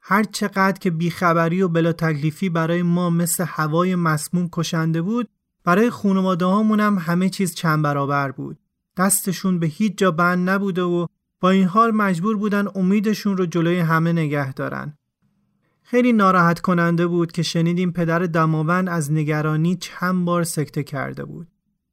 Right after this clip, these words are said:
امروز صبح بیست و نه بهمن هزار و چهارصد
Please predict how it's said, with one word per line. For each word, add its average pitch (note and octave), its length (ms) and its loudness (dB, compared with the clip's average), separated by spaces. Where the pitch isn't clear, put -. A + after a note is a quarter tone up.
امروز A3 540 2
صبح G#3 640 0
بیست F3 420 -4
و E3+ 60 2
نه F#3+ 440 2
بهمن E3+ 540 0
هزار D#3 540 0
و D#3 80 0
چهارصد F3 800 -2